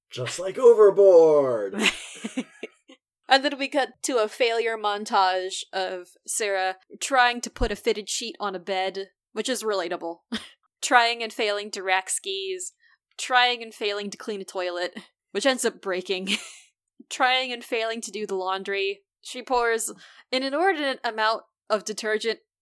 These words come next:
Speaker 2: in the top-loading laundry machine, <laughs> and then turns around and hits the entire jug of detergent in there. <laughs>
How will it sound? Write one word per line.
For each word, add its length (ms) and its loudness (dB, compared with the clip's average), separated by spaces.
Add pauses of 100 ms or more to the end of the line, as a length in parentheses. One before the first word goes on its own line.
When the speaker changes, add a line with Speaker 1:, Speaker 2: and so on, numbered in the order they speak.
(100)
Speaker 2:
in 380 -10 (260)
the 100 -8
top-loading 760 -2
laundry 380 -6
machine, 600 -10 (180)
<laughs> 220 -20
and 240 0
then 280 -4
turns 420 -2
around 320 -4
and 120 -8
hits 260 -6
the 140 -8
entire 500 -4
jug 300 -6
of 100 -8
detergent 560 -2
in 180 -6
there. 340 0
<laughs> 40 -20